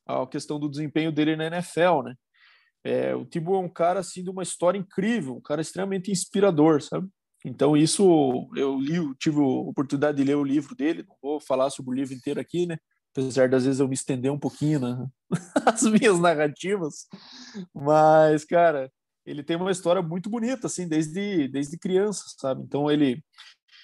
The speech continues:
na, primeiro que, assim, quando ele tava, a mãe dele tava grávida dele, ele até foi desenganado pelo médico,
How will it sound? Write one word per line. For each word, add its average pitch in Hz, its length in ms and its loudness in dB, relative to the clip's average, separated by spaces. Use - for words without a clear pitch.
na, 139 680 -4
primeiro 156 440 0
que, 196 100 2
assim, 165 300 0
quando 143 240 2
ele 139 160 2
tava, 147 340 4
a 135 60 2
mãe 135 120 -12
dele 139 140 -4
tava 143 180 -4
grávida 139 360 -2
dele, 165 280 -6
ele 156 520 -6
até 135 100 0
foi 151 140 2
desenganado 151 440 2
pelo 127 140 -6
médico, 123 580 -2